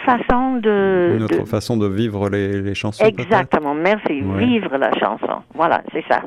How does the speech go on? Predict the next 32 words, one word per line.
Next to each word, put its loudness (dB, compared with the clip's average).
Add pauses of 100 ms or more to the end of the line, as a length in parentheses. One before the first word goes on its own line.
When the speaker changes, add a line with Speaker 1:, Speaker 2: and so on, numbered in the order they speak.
(300)
Speaker 2:
Alors, -2
cette -4
Speaker 1:
Merci. 2
Speaker 2:
tournée, 2
Speaker 1:
<laughs> -
Speaker 2:
c'était, 2
vous, 0
vous 0
renouez, 2
Petula 0
Clark, -2
avec, 0
euh, 2
ce -4
public -4
québécois 0
que -4
vous -2
n'aviez -2
pas -2
vu -4
depuis, -2
euh, 0
de, -2 (100)
de -2
nombreuses -2
années. 0
Je -6
crois -6
que -4
la, -2
la, -2